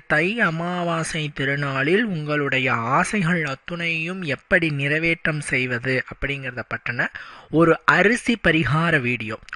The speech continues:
ஒரு கைப்பிடி அரிசி மட்டும் இந்த தை அமாவாசை திருநாளில் உங்களிடம் இருந்தால், நீங்கள் மிகப்பெரிய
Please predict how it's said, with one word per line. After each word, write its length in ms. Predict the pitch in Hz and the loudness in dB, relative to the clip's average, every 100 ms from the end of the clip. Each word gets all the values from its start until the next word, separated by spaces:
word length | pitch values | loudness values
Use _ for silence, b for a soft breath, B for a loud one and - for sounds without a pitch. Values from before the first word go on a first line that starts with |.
| - | -6
ஒரு 280 | 131 135 - | -4 -4 2
கைப்பிடி 600 | 175 214 - 233 202 - | 2 2 0 -4 -4 -8
அரிசி 480 | - 156 185 - 170 | -4 -2 -2 -2 -4
மட்டும் 520 | 156 - - 226 226 | -4 -4 -6 -6 -8
இந்த 380 | 143 139 147 156 | -12 -10 -4 -4
தை 400 | 165 165 175 196 | -2 -2 -2 -2
அமாவாசை 840 | - 147 160 160 156 156 - 151 143 | -4 -2 -4 -4 -4 -6 -6 -8 -6
திருநாளில் 680 | 135 143 147 143 135 123 120 | -4 -4 -4 -2 0 -2 -6
உங்களிடம் 680 | 127 135 139 135 135 175 202 | -6 -2 0 0 0 -2 -2
இருந்தால், 840 | 117 120 120 113 - 117 107 85 - B B B B B | -6 -6 -6 -4 0 2 0 -2 -8 B B B B B
நீங்கள் 600 | 160 185 180 175 196 220 | 0 2 4 6 6 6
மிகப்பெரிய 840 | 156 143 196 - - 165 180 | 2 0 -2 -4 -4 -2 0